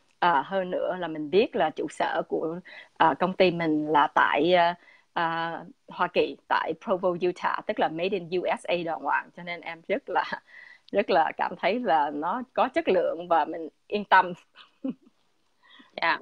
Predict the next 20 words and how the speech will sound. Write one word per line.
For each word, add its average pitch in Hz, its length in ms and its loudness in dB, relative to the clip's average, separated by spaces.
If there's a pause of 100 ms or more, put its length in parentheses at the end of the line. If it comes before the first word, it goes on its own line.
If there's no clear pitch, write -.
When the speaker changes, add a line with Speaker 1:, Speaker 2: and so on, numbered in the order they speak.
(180)
Speaker 2:
rồi 175 260 4
sau 196 120 6
đó 190 200 8
là 233 120 0
chị 160 160 -4 (140)
dùng, 170 260 4 (300)
rồi 170 220 4
có 202 120 4
kết 240 200 -8
quả 175 300 0
rồi 180 200 -4
chị 170 80 -4
bắt 196 200 -4
đầu 165 320 2
mới 190 80 -6
kinh 202 220 -6
doanh 180 220 -2
đúng 190 100 -4
không 202 180 -10
chị? 143 180 -6